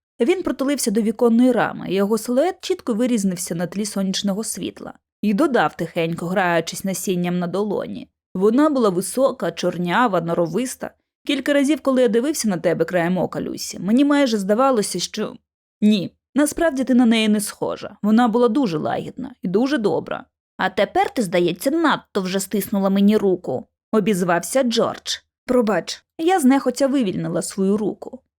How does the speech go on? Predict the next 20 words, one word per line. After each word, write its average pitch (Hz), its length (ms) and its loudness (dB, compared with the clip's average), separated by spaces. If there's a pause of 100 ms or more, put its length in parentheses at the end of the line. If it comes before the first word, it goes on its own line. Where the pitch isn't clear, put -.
(120)
"І 247 100 2
ти 262 180 -2
пробач, - 400 -2
Люсі", - 300 -6 (260)
мовив 214 420 2
Локвуд. - 600 -2 (180)
Я 226 220 2
бовкнув, 269 520 0
не 254 100 2
подумавши. - 800 -4
"Насправді 302 520 0
я 277 100 4
хотів 254 260 -4
сказати, 254 460 0
що 214 200 -4
ти..." 247 220 -6
"Усе 226 320 0
гаразд", 247 520 -2 (180)
відповіла 208 600 2
я. - 220 -10